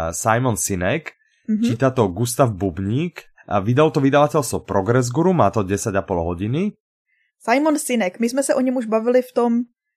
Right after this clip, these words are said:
Speaker 2: Proč.
Speaker 1: Proč? Mhm.
Speaker 2: Ano. Takže asi nebudu to, nebude pro někoho překvapením, že já koukám na jeho přednášky, mám ho hrozně ráda.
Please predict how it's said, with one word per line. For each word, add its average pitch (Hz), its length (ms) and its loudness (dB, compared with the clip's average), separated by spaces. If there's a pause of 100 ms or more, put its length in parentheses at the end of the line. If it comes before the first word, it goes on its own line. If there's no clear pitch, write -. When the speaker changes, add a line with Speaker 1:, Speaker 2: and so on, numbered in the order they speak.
(140)
Speaker 2:
Proč. 226 160 6
Speaker 1:
Proč? 95 200 2 (600)
Mhm. 127 320 -4
Speaker 2:
Ano. 220 240 0 (520)
Takže 226 300 4
asi 262 240 2
nebudu 247 340 -2
to, 226 340 -2
nebude 220 320 -2
pro 226 120 -6
někoho 226 280 -4
překvapením, 220 680 -6 (180)
že 214 140 -10
já 208 360 -4
koukám 208 300 -4
na 202 60 -2
jeho 220 160 -4
přednášky, 202 440 -8
mám 202 200 -6
ho 214 40 -6
hrozně 220 320 -6
ráda. 196 240 -6